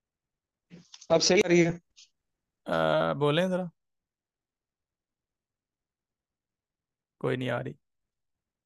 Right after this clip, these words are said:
Speaker 2: बिल्कुल ऐसी बात है जो आपने बात की कि जिस तरह से हमारे पास हम क्वार्क्स के कलर की बात करेंगे आगे, क्योंकि मैंने आपको पूरा रिदम बताया। क्वार्क्स में हम कलर कहते हैं तो कोई कलर शलर, मतलब हम खुद डिफाइन कर रहे हैं अपनी,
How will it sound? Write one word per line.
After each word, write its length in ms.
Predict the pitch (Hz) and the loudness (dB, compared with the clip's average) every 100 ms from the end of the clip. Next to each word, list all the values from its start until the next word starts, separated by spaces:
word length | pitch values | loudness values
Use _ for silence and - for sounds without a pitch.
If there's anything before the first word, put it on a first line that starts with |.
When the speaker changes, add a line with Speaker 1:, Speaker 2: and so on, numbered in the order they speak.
| _ _ _ _ _ _ _ _ _ _ _ _ _ - | _ _ _ _ _ _ _ _ _ _ _ _ _ -6
Speaker 2:
बिल्कुल 320 | 156 175 233 202 | 0 2 6 4
ऐसी 220 | 165 196 | 4 4
बात 220 | 151 143 | 4 4
है 60 | 156 | 4
जो 120 | 151 | 2
आपने 240 | 147 151 | 2 0
बात 260 | 143 131 131 | 0 0 -2
की 220 | 165 180 | -8 -8
कि 160 | - 160 | -4 -2
जिस 220 | 147 147 | 0 2
तरह 140 | 175 | 2
से 120 | 170 180 | 4 4
हमारे 240 | 165 151 | 4 2
पास 440 | 156 170 - - - | 2 0 -2 -10 -4
हम 200 | 156 156 | -4 -4
क्वार्क्स 400 | 147 160 170 175 | 2 6 6 4
के 100 | 185 175 - | -2 0 2
कलर 200 | 175 175 | 2 2
की 100 | 170 | 2
बात 240 | 151 151 | 2 2
करेंगे 260 | 160 156 143 | -4 -2 -2
आगे, 200 | 135 147 | -2 -4
क्योंकि 200 | 147 139 | -8 -6
मैंने 180 | 139 | -4
आपको 200 | 135 131 | -4 -6
पूरा 200 | 139 143 | -4 0
रिदम 260 | 139 135 139 | 0 0 -2
बताया। 300 | 135 127 151 - - - - _ _ _ _ _ - | -4 -4 -4 -10 -20 -20 -20 _ _ _ _ _ 4
क्वार्क्स 300 | 160 175 214 | 4 6 2
में 60 | |
हम 60 | 190 | 4
कलर 200 | 180 196 | 4 6
कहते 260 | 190 175 | 4 2
हैं 80 | 202 | 0
तो 100 | 214 | 0
कोई 220 | 214 247 | -2 -2
कलर 240 | 214 190 180 | 2 4 6
शलर, 280 | 170 156 156 | 4 0 -2
मतलब 260 | 165 180 170 - | -4 -4 -6 -10
हम 380 | 131 156 202 143 | -2 0 0 0
खुद 320 | 208 196 190 - | 0 -2 -10 -10
डिफाइन 520 | 196 151 147 156 160 170 | -6 -2 0 2 0 2
कर 180 | 151 | 2
रहे 100 | 151 | 2
हैं 60 | 175 | 0
अपनी, 280 | 160 185 | -2 -4